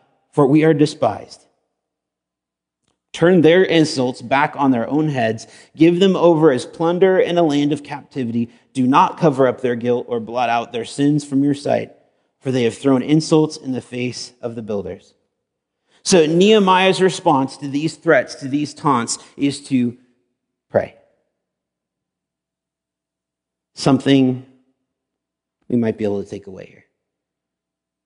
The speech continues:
And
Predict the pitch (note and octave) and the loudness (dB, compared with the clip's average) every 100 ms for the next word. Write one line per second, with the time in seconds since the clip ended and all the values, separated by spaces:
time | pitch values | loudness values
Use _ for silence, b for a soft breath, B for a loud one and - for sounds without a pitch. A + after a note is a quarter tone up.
0 | _ _ _ _ _ _ _ _ _ _ | _ _ _ _ _ _ _ _ _ _
1 | _ _ _ _ _ _ _ _ _ _ | _ _ _ _ _ _ _ _ _ _
2 | _ _ _ _ _ - D#3+ C3 | _ _ _ _ _ 0 2 2